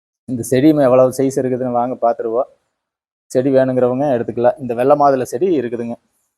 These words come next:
இது வந்து துவர்ப்பு, இனிப்பு துவர்ப்பு கலந்ததே இருக்குங்க.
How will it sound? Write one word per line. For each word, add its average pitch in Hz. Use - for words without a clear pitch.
இது 139
வந்து 147
துவர்ப்பு, 147
இனிப்பு 139
துவர்ப்பு 147
கலந்ததே 143
இருக்குங்க. 135